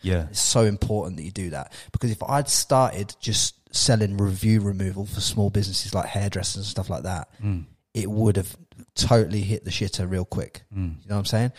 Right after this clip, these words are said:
Speaker 2: 'Cause I'd have been solving the wrong problem. There are
Speaker 1: Mm.
Speaker 2: businesses that are successful and scale doing that, but that to me sounds like you need a lot of customers
Speaker 1: Mm.
Speaker 2: and a,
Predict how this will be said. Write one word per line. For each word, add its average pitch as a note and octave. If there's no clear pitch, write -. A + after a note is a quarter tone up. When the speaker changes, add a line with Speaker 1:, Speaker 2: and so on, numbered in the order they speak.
Speaker 2:
'Cause -
I'd G2
have F#2+
been F#2+
solving G2+
the F2
wrong G2+
problem. -
There A2
are C#3+
Speaker 1:
Mm. G#2+
Speaker 2:
businesses A2
that A2
are G2+
successful G2
and F#2+
scale G2+
doing F2
that, -
but -
that -
to A2
me G#2
sounds G2+
like F2+
you F#2
need G2
a F#2+
lot F#2
of -
customers G#2
Speaker 1:
Mm. F2+
Speaker 2:
and F#2+
a, E2+